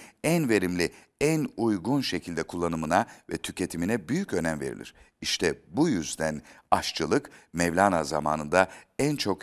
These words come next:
itibar edilen meslekti. Hatta ruh-, ruhani anlamda bir makamdı.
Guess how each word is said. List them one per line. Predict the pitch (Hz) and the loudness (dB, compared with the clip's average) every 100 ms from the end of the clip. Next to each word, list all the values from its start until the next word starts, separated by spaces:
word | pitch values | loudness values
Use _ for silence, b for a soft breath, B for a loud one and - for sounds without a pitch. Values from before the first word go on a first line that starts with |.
| - | -6
itibar | 95 87 87 98 | -4 -2 2 4
edilen | 82 73 87 90 | 2 0 0 0
meslekti. | 78 - 101 - - B B | -4 -4 -6 -6 -12 B B
Hatta | 87 - 80 B B | 0 6 6 B B
ruh-, | 85 95 90 85 98 | 2 2 2 -2 -6
ruhani | 92 87 80 87 92 170 - | 0 2 4 4 4 2 2
anlamda | 90 85 80 90 143 | 0 2 0 0 0
bir | 101 | 0
makamdı. | 76 73 - 71 67 | -2 -2 0 -2 -4